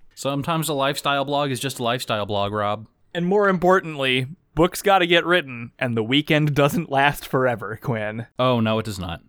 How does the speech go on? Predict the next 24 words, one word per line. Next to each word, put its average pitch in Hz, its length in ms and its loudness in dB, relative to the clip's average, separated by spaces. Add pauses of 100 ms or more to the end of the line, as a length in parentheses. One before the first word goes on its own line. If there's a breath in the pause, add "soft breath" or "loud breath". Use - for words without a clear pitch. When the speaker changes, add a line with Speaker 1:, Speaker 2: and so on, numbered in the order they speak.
Speaker 2:
Uh, 135 320 4
Jughead 208 380 4
is 170 140 0
struggling 139 520 0
with 127 180 -2
the 123 80 -2
pressures 123 600 -2
of 113 160 -4
his 107 180 -6
friend's 113 400 -4
trial 147 640 2
and 143 280 0
the 151 40 2
Serpents 170 600 0
looking 143 320 0
to 160 80 0
him 160 260 0
for 165 200 -2
leadership 165 580 2
as 139 160 0
their 139 160 2
new 147 240 2
king. 143 720 -2
Like, 131 420 -4